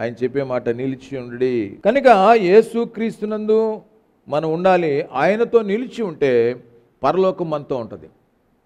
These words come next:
ఎందుకంటే యేసుక్రీస్తు ప్రభువారు పరలోకము నుండి వచ్చినటువంటి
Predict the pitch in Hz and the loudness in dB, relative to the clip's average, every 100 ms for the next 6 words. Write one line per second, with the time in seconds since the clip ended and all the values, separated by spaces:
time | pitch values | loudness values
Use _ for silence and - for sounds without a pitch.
0 | _ _ _ _ _ _ _ _ - 156 | _ _ _ _ _ _ _ _ -8 -6
1 | 190 180 170 180 185 180 170 160 156 160 | -6 -4 -4 -4 -4 -6 -4 -6 -4 -8
2 | 156 139 127 139 135 127 127 143 156 151 | -6 -6 -4 -2 -2 -4 -4 -2 0 -2
3 | 143 143 143 127 127 127 117 123 123 180 | -4 -8 -4 -6 -6 -10 -8 -8 -4 -4